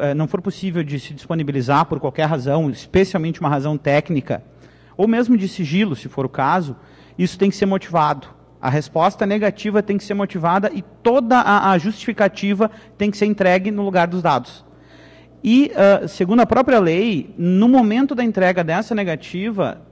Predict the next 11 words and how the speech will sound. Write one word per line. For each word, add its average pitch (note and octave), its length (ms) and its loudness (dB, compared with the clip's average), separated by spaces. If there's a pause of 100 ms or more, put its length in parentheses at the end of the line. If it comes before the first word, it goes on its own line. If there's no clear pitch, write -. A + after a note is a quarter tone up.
(120)
tem A#3+ 280 4
que C4 140 0
ter G#3 560 0
a G3 140 0
indicação G3 800 0
de F3 140 -6
pra F#3 200 0
quem A#3 320 -2
tu A#3 140 -4
pode G3 320 0
recorrer F#3 560 0